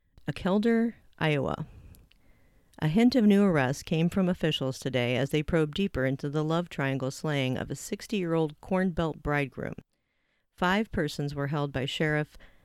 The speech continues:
L J Pallas, handling the investigation of the death of Dan Shine from Littleport, Owe-, Iowa. There is a strong possibility other arrests will be made.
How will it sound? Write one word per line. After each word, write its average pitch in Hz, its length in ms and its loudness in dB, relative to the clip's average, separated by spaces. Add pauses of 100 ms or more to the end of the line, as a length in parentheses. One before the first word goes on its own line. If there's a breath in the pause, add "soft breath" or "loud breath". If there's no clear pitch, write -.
(240 soft breath)
L 185 340 2
J 165 240 2
Pallas, 135 540 0
handling 175 540 2
the 175 100 0
investigation 151 760 -2
of 123 120 -2
the 139 100 -2
death 143 280 0
of 139 120 -4
Dan 151 280 0
Shine 120 460 -2 (160 soft breath)
from 139 200 -4
Littleport, 151 480 0 (180)
Owe-, 135 220 -2 (200)
Iowa. 135 360 0 (1400 soft breath)
There 180 140 6
is 185 120 4
a 208 80 2
strong 240 340 2
possibility 175 680 2
other 170 280 2
arrests 139 300 -2
will 135 140 0
be 131 140 -2
made. 135 400 -2